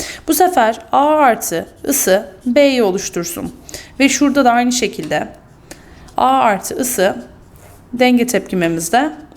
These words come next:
B'yi oluştursun gençler. İlk önce şu kavramdan bahsedelim. Sıcaklık artırılırsa.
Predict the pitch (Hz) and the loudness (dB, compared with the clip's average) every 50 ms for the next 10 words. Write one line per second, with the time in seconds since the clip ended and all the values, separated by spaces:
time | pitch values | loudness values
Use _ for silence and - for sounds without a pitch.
0 | _ _ _ - - - - - 240 233 285 277 254 233 202 185 180 185 - - | _ _ _ -20 -20 -20 -20 -6 0 2 2 2 4 2 2 0 0 -4 -6 -6
1 | 175 170 - - 170 170 165 156 160 170 - - - - - - - - - - | -6 -6 -6 -6 -4 -4 -2 -2 -2 -2 -2 -2 -2 -4 -6 -12 -16 -16 -16 -16
2 | - - - 330 359 359 359 359 320 269 277 339 330 - - 320 262 220 185 180 | -16 -8 -2 0 0 2 2 2 2 2 2 0 -2 -4 -2 2 2 2 4 4
3 | 180 170 180 170 165 175 175 170 170 170 - 180 170 165 185 190 - - 247 214 | 2 0 0 -2 -2 0 0 -2 -2 -2 -4 -6 -4 -4 -4 -4 -4 -2 0 0
4 | 196 185 185 - 269 - 247 208 196 190 - 202 180 180 175 170 170 - 175 - | 0 -2 -2 -4 -2 0 0 0 0 -2 -6 -8 -4 -4 -4 -4 -4 -4 -6 -6
5 | - - | -6 -10